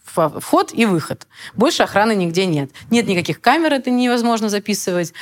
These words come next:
аудио, ничего. То есть ты заходишь, за тобой закрываются двери, дальше к тебе приводят уже человека, и вы с ним разговариваете. Что там будет происходить за этой дверью, никто не знает.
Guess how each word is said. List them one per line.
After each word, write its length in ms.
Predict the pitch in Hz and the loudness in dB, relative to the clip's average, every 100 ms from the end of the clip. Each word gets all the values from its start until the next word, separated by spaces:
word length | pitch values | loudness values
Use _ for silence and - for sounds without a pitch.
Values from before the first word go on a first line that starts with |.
| - - | -12 0
аудио, 400 | 190 240 226 202 | 2 4 2 0
ничего. 520 | 180 190 185 147 151 _ _ - - | 0 -2 -4 -6 -8 _ _ -18 -4
То 40 | |
есть 120 | 185 - | -2 2
ты 80 | |
заходишь, 460 | 320 247 247 233 277 | 2 2 2 0 -2
за 80 | 214 | -2
тобой 220 | 196 185 | 0 0
закрываются 440 | 180 185 175 165 175 | 0 2 0 0 -2
двери, 260 | 220 381 | -2 0
дальше 220 | 277 254 | 0 -2
к 40 | - | -4
тебе 180 | 185 208 | -4 -2
приводят 380 | 185 175 208 | 0 0 0
уже 100 | 175 | -2
человека, 420 | 156 - 175 285 190 | -4 0 0 0 0
и 40 | |
вы 60 | 180 | -2
с 60 | |
ним 80 | 202 | -2
разговариваете. 640 | 175 170 156 143 135 - 147 | -4 0 0 0 -4 -8 -10
Что 280 | - 294 | -2 0
там 160 | 359 320 | 2 2
будет 220 | 285 277 | 2 0
происходить 400 | 269 254 254 247 | 0 0 0 0
за 80 | 233 | 0
этой 120 | 233 | -2
дверью, 300 | 202 220 214 | 0 0 0
никто 220 | 175 - | -2 0
не 100 | 196 | 0
знает. 380 | 196 165 139 170 | 0 -2 -4 -6